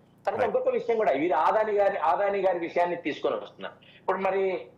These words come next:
Speaker 1: మరి ఇదే రేవంత్ రెడ్డి గారు, ఇదే రేవంత్ రెడ్డి గారు అదాని గారిని కౌగలించుకున్నారో, వారు, వారు పెట్టుబడులు పెడుతున్నాం అంటే రెడ్ కార్పెట్ పెట్టిస్తున్నారు. కానీ
Speaker 2: రైట్.
Speaker 1: రాహుల్ గాంధీ గారికి సింక్ అవ్వటం లేదు.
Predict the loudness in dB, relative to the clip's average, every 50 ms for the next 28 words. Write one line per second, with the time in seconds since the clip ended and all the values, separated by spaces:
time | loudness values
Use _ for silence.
0 | _ _ -4 -2 -2 -2 0 0 2 2 2 2 2 0 -2 -2 -2 0 0 2
1 | 2 2 2 2 2 2 2 -2 -2 -2 -2 -2 -2 0 0 0 0 0 0 0
2 | -2 -2 -2 -2 0 2 2 4 4 4 4 4 2 2 2 2 2 2 2 2
3 | 2 2 2 0 -2 -4 -4 -2 0 0 0 0 0 -2 -2 -6 -6 -8 -4 -2
4 | -2 0 2 0 0 0 0 0 0 0 -2 -4 -2 -2 0 0 0 -2 -4 -6
5 | -6 -6 -2 0 0 0 0 0 -2 -2 -2 -4 -2 -2 -2 -2 -2 -2 -2 -2
6 | -4 -2 0 0 0 0 0 -2 -2 0 0 -2 -2 -2 -8 -8 -4 -2 -2 -2
7 | -2 -6 -16 -14 -4 0 2 2 2 2 2 2 2 2 2 2 2 2 2 0
8 | 0 0 2 2 2 2 0 -4 -10 -6 -4 -4 -2 -2 -2 -2 -2 0 0 -2
9 | 0 0 -2 -4 -4